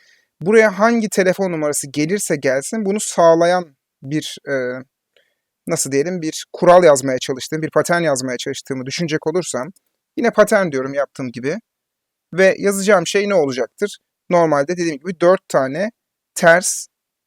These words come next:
isterseniz yapalım, ters D işareti koymam gerekecek. Başına demin, e, tavsiye ettiğim gibi R, E, R harfini de koyalım buraya. Bunu dört defa kopyaladım. Sonra bir,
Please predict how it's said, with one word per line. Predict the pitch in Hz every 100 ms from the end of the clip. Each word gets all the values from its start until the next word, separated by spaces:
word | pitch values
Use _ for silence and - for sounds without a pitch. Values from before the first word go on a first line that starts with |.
| _ _ _ _ _ _
isterseniz | - - - 127 127
yapalım, | 151 127 156 196 _ _ _ -
ters | 190 175 -
D | 143 165 165
işareti | 139 135 117 -
koymam | 160 139 120
gerekecek. | 135 180 180 180 185 - _ _ _ _ -
Başına | 190 196 190 190 -
demin, | 156 175 180 139 _ _ -
e, | 151 143 139 139 - _ -
tavsiye | 160 160 - 170
ettiğim | 156 - 160
gibi | 143 147 151 - _ 156
R, | 147 165
E, | 156 160 160 156
R | 170 175 165 _ _
harfini | - 165 156 170
de | 156
koyalım | - 131 123 131
buraya. | 123 123 208 - _ _ _ _ _ _ -
Bunu | 220
dört | 208 214 190
defa | - 139
kopyaladım. | - 131 135 131 175 220 _ _ _ _ _ _ _ _ _ _ _ _ _ _ _ _
Sonra | - 208 202 196
bir, | 196